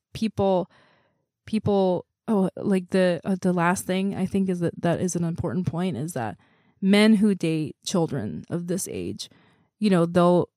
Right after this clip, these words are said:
they'll try to pretend that it's about physical appearance, like, "Oh, they're so hot 'cause they're so young." And yes, th-, that obviously has something to do with it. But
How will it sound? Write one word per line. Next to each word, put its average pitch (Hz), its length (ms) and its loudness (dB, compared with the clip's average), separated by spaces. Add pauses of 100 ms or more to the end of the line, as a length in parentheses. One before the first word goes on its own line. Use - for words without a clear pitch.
they'll 180 280 2
try 185 220 0
to 190 100 4
pretend 165 540 -2
that 135 140 -4
it's - 280 -6
about 139 340 -4
physical 139 520 -2
appearance, 113 580 -8
like, 87 140 -10
"Oh, 175 140 0
they're 170 180 4
so 170 220 0
hot 160 380 -4
'cause 190 200 -6
they're 117 140 -4
so 117 220 -4
young." 131 420 -4 (140)
And 220 140 6
yes, 180 300 2
th-, - 420 -16
that 185 140 2
obviously 170 400 0
has 165 140 -2
something 185 220 -4
to - 60 -10
do 107 160 -6
with - 160 -6
it. - 200 -8 (540)
But 175 320 4